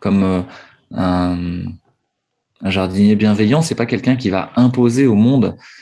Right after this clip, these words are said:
euh, sa nouvelle, la, la, une, une bouleverse-, un bouleversement ou, ou un truc très brutal. C'est quelqu'un qui va accompagner, regarder, être très, euh, dans l'écoute de ce qui se passe. Tiens, à tel endroit, il pousse telle plante.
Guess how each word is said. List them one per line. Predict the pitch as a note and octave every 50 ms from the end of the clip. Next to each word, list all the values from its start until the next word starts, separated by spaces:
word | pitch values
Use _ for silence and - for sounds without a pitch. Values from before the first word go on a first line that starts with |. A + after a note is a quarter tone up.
| - _ _ -
euh, | F2+ F#2 F#2+ F#2 F#2 F#2
sa | F2 - - G2
nouvelle, | G2+ G#2+ G2+ G#2 G#2 G2+ G2 F#2+ F#2+ F#2 F2
la, | E2+ G2 F#2+ F2+
la, | F#2+ F#2 F2+
une, | F#2 F2+ F#2 F#2 F2+ F#2 F2+ F2 - G#2 G#2 F#2 F2 -
une | - G2+ F#2+ F#2 G2+ F#2+
bouleverse-, | G2 A2 A2 G#2 G#2+ G#2 G#2 - - -
un | - G#2
bouleversement | G#2 G#2+ G#2+ G2+ G#2+ G#2 - - A#2 A2 A#2+ B2 B2+ C3 B2+ A#2
ou, | G2+ F#2+ F2+ - - - - - - _ _ -
ou | - F#2+ F#2+ F#2+ F#2+
un | F#2 F#2
truc | - - - G#2
très | - - - G2+
brutal. | F#2+ G2+ A2+ A2+ A#2+ C#3+ C3+ G#2+ F2+ - - _ _ _ _
C'est | - -
quelqu'un | G2+ G#2+ C#3+ C#3
qui | - A2
va | G2+ F#2 F#2
accompagner, | F#2+ - A2 G#2+ - B2 B2 C3 C3 B2+ A2+
regarder, | G2 G#2+ A#2+ B2+ B2+ B2+ B2 A#2 A#2+ A#2+ C3 B2+ B2 B2 - - - - _ _ -
être | - - -
très, | - - - - C#3 C#3 C3+ C3+
euh, | B2 A2 F#2+ F#2+
dans | F#2 G2+ G2+
l'écoute | G2+ A2 A2 - - - D#3+ D#3+ - - - - -
de | A2 G2
ce | G2 -
qui | - - G#2
se | -
passe. | - A#2+ A#2 A2+ - - - - _ _ _ _ _ _ _ _ _ _ _ _ _
Tiens, | - - D#3
à | C#3+ A#2+
tel | - A#2 A#2
endroit, | A2+ A2 A2+ C3+ D3
il | C#3+ B2
pousse | - - G#2+ -
telle | - C#3+ C3 C3
plante. | - G#2 G2 G#2 - - -